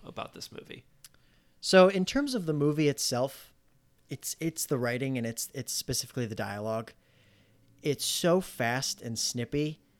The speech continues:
Speaker 2: And, uh, as I kinda said earlier, the characters' minds and their mouths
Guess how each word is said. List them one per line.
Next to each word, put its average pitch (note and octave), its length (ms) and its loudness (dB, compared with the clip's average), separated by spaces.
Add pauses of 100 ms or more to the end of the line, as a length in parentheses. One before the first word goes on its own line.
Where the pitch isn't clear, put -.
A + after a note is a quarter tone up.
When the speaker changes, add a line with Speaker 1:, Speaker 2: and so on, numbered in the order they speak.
(460)
Speaker 2:
And, C3 380 0
uh, A#2+ 260 -2
as C3 160 -2
I C#3+ 60 -2
kinda C#3 180 -2
said C3 220 0
earlier, A2+ 280 -2
the A2+ 120 -8
characters' E3+ 560 -2
minds B2 720 -4 (160)
and B2+ 120 -4
their A#2+ 120 -2
mouths A2 720 -2